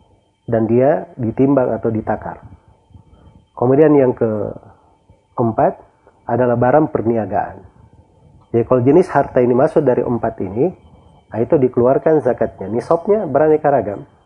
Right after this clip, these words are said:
tergantung jenisnya. Tapi mungkin kalau pertanyaannya di sini terkait dengan uang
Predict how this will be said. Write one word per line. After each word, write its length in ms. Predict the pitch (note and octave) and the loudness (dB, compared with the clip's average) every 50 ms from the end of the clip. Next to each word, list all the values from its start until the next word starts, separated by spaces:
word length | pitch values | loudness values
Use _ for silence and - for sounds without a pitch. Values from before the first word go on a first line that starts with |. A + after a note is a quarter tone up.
| _ - - | _ -20 -14
tergantung 640 | _ G#2+ G2+ G#2 A2+ A#2 B2 B2 A2+ C#3+ C3+ A2+ G#2 | _ -10 -4 -2 -2 0 2 2 2 2 2 0 -2
jenisnya. 560 | G2+ B2+ D3 E3 D3 - - G2+ F#2+ - - _ _ - _ _ _ _ _ _ _ _ _ _ _ _ _ - | -2 2 2 2 0 0 -6 -12 -12 -12 -16 _ _ -20 _ _ _ _ _ _ _ _ _ _ _ _ _ -6
Tapi 160 | A2+ A#2 B2 | -4 -2 0
mungkin 320 | C#3 C#3+ C#3+ E3 D#3+ D#3 | 0 2 2 2 2 2
kalau 280 | - B2 B2+ B2 A#2+ A#2+ - | 2 2 2 2 2 0 -4
pertanyaannya 560 | A#2 A2+ - B2 B2 C3 C3+ C3 C3+ C3 A#2+ | -6 -2 0 0 2 4 4 4 4 2 0
di 80 | A2+ | 0
sini 240 | A2+ A#2+ A2+ B2+ E3+ F#3+ | -2 0 2 2 0 0
terkait 360 | - - A#2 - C3 B2+ B2+ | 0 -4 -2 0 0 0 0
dengan 240 | A#2+ A#2+ A2+ A#2 - - D#3 | 0 0 -2 -2 -2 -2 0
uang 400 | C3+ A#2+ A2 A#2 D#3+ A3 A#3 | 2 2 2 0 -2 -4 -6